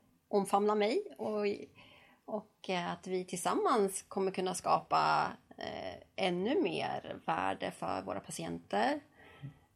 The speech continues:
eh, för våran teamutveckling och, eh, jag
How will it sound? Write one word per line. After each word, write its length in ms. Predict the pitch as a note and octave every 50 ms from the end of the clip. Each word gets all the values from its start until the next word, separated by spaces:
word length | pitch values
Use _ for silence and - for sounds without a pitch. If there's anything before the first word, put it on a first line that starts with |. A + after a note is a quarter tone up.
| _ -
eh, 720 | G3 F3+ E3+ E3 D#3+ D#3+ E3 D#3+ - - - - - F#3
för 280 | F3+ - - F#3 F3 E3+
våran 300 | E3 F3+ E3+ E3+ D#3+ D#3+
teamutveckling 1300 | - - E3+ E3 E3 D#3+ D#3+ - F3 E3 - _ - G3 G3 G#3 G#3 A3 A3 A3 A3 A3 A3 G#3+ G3+ - - -
och, 400 | - - F3+ F3 _ _ - -
eh, 600 | F3+ F3 F3 E3+ F3 F3 F3+ F3+ - - - G#3 G#3 A3 A3 A3 G#3
jag 140 | F#3+ G3+